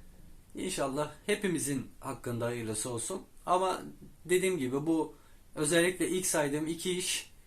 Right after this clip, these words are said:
günü kurtarmalık, öyle, e, takılmalık, harçlık çıkartmalık işler. Belli olmaz, belki de bazen öyle oluyor. Denemek için girdiğin işlerden çok büyük paralar kazanıp ömür boyu yapabiliyorsun. Geçmişteki, e, başarılı girişimcilerden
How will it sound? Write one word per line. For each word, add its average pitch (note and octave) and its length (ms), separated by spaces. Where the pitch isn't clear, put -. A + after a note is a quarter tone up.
günü A3 240
kurtarmalık, C3+ 640
öyle, C#3 280
e, G2+ 420
takılmalık, F3 600
harçlık - 440
çıkartmalık A2+ 520
işler. - 360
Belli A#3+ 180
olmaz, D#3+ 320
belki D#3 260
de E3 240
bazen D3 340
öyle D3 200
oluyor. B2+ 320
Denemek D3+ 340
için D#3 220
girdiğin D3 340
işlerden C#3+ 480
çok - 240
büyük D#3+ 160
paralar D3+ 360
kazanıp D3 380
ömür D3 280
boyu D3+ 200
yapabiliyorsun. D3 680
Geçmişteki, C3 560
e, E2+ 640
başarılı C3 380
girişimcilerden B2+ 880